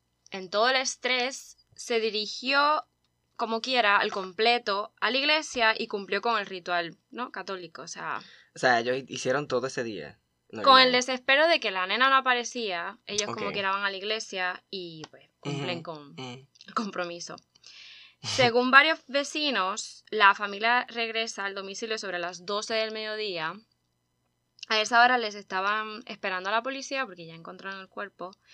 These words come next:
Speaker 1: que les informó que habían hallado un cadáver en la cuneta de la autopista N cuatrocientos uno, así se llama, ¿no?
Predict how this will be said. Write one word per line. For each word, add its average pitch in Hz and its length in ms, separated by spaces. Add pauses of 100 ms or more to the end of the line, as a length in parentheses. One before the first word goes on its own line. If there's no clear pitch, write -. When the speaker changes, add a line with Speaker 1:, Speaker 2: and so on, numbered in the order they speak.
(240)
Speaker 1:
que 294 100
les 269 180
informó 285 680 (640)
que 190 1120
habían 208 280
hallado 226 460
un 220 100
cadáver 220 380
en 208 100
la 185 100
cuneta 208 520
de 190 120
la 185 80
autopista 185 600
N 233 220
cuatrocientos 180 600
uno, 156 220
así - 160
se 160 140
llama, 151 220
¿no? 269 220